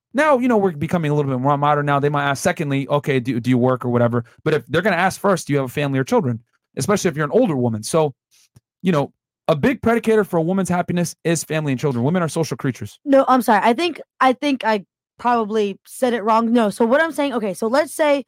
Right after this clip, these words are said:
Speaker 2: you were married, or let's say you weren't even married, but you were with this girl and she had a kid, okay? And she had a kid,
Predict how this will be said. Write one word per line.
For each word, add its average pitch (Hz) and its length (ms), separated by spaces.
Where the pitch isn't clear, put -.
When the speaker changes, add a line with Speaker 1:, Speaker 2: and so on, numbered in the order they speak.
Speaker 2:
you 254 80
were 262 100
married, 294 560
or 208 220
let's 226 200
say 269 80
you 220 240
weren't 294 220
even 240 180
married, 165 320
but 196 120
you 220 100
were 214 60
with 240 180
this 311 140
girl 254 180
and 220 120
she 226 120
had 220 320
a 220 60
kid, 196 200
okay? 202 200
And 185 80
she 208 100
had 196 260
a 233 60
kid, 190 300